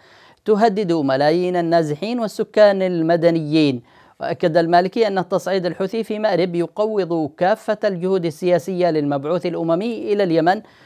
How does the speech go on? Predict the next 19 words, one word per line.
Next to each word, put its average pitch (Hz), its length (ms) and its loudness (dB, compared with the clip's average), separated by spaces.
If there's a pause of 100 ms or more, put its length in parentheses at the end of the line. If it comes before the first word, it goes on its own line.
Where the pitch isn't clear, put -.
(220)
ويغلق 208 580 4
جميع 143 560 0
الأبواب 180 500 2
أمام 190 360 -2
الوصول 180 420 -2
إلى 170 260 0
الحل 190 280 -4
السياسي 175 580 -4
مع 202 180 -4
الحكومة 180 520 -2
الشرعية. 147 640 -2 (460)
وأضاف 175 400 2
خلال 180 580 2
مقابلة 185 580 0
مع 190 280 -4
قناة 185 360 -4
العربية 175 560 -2
أن 110 200 -6
السعودية 180 680 -2